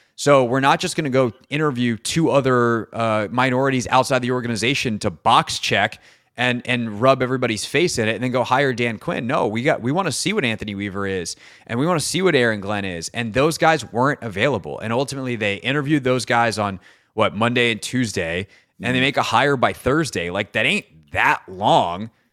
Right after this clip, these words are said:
Speaker 1: uh,
Speaker 2: Right.
Speaker 1: to, in terms of a wait. It just felt extremely long 'cause we on the Washington side have been in this for a long time. So I think once
Speaker 2: Right.
Speaker 1: you kinda step out of the Washington box,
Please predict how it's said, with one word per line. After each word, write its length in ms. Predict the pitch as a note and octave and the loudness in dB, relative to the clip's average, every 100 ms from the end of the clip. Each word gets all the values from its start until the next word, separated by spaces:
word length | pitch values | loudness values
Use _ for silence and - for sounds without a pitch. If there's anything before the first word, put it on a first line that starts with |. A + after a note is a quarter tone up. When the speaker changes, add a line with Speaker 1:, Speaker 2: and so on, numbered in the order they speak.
| _ - | _ 0
Speaker 1:
uh, 40 | |
Speaker 2:
Right. 400 | A#2 A#2 A2+ - | 2 4 2 -4
Speaker 1:
to, 100 | - | -6
in 120 | A2 C3 | -4 -2
terms 280 | C3+ B2+ | -2 -2
of 100 | B2+ | -2
a 80 | A2 | -2
wait. 300 | G2+ D3 - A2 | 2 0 0 -4
It 100 | B2 | -4
just 180 | C#3+ - | -4 -6
felt 440 | - C#3 D#3+ - | -2 2 2 0
extremely 440 | C3+ - C3 A#2+ A2 | -6 -6 -4 -4 -2
long 280 | A2 A2 - | -2 -2 -4
'cause 160 | G2+ | -8
we 420 | F#2+ G#2 F#3+ E3+ | -8 -4 -2 2
on 140 | C#3 B2 | 0 0
the 60 | G2 | -4
Washington 480 | A#2+ C#3+ - B2+ | -2 -2 -4 -12
side 240 | G#2 A2+ G#2 | -6 -6 -6
have 100 | F2+ | -8
been 140 | A2 | -8
in 80 | G#2+ | -8
this 180 | G#2+ - | -8 -8
for 280 | - G#2 F#2 | -8 -8 -6
a 120 | F#2+ | -6
long 280 | F#2 F#2+ F2 | -4 -6 -6
time. 300 | G2 E2+ C#2 | -6 -6 -6
So 100 | A#2+ | -6
I 60 | |
think 200 | A#2+ F#3+ | -2 -2
once 140 | F#3 F3+ | 0 -2
Speaker 2:
Right. 40 | |
Speaker 1:
you 40 | D#3+ | -4
kinda 160 | D#3+ | -6
step 260 | B2+ C3+ C3 | -6 -6 -2
out 140 | C3+ C3+ | -2 -2
of 60 | |
the 60 | A#2 | 0
Washington 500 | A2+ A2+ A#2 G#2+ G2 | 0 0 -4 -8 -6
box, 380 | F2+ F2 - | -2 -2 -4